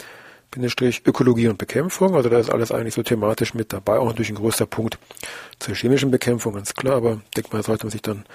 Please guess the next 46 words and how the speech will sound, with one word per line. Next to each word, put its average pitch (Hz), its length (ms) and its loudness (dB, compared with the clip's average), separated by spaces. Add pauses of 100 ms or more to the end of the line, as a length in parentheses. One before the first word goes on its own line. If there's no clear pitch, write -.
(420)
ums 117 160 -2
Thema 104 240 -4
allgemein 131 340 2
noch 135 160 0
kümmern. 139 240 0
Also 120 180 -2
Unkraut, 143 460 2
Bindestrich, 131 440 0
Ökologie 127 440 2
und 110 80 0
Bekämpfung, 131 540 -2
Ulmer 131 280 4
Verlag 113 380 0
aus 113 120 -4
dem 107 100 -8
Jahre 107 240 -2
zweitausendzwei. 110 1040 0 (640)
Ist 117 140 -10
ein - 20 -6
Fachbuch, 123 540 2
brauchen 110 180 0
wir 110 60 0
über 101 100 -2
Preise 107 300 0
nicht 98 240 -8
reden. 131 360 4 (380)
Wie 107 60 -4
viele 107 160 -2
Seiten 110 480 2 (360)
habe 107 120 0
ich 101 80 -4
gerade 107 240 -2
hier - 20 -4
liegen? 110 240 -6
Ein 104 60 -12
bisschen 110 180 0
mehr 104 120 0
als - 60 -6
vierhundert 101 300 -4
Seiten. 113 320 2
Also 104 240 -4 (720)
da - 80 -16
haben 110 100 -8
Sie 101 80 -4
genug 107 200 -4
für 107 340 -2